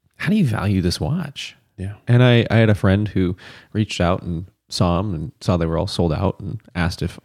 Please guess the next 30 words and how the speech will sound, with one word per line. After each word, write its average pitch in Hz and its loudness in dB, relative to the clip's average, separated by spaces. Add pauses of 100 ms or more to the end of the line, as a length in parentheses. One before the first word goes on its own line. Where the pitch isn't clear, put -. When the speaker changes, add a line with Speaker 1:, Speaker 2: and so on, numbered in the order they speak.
Speaker 1:
I 90 4
had 98 2
a 71 0
line 82 0
on 82 0
anybody 98 -2
trying 87 0
to 73 -2
offload 90 2
one. 101 0
And 98 2
I 98 6
was 98 4
like, 90 0 (440)
and 117 2
this 143 4
is 131 6
a 90 4
week 95 2
later. 120 2
And 113 -8
I - -4
was 107 -2
like, 101 -8
"Dude, 101 2
these 113 2
are 143 2
gonna 113 4
sell 87 0
for - -8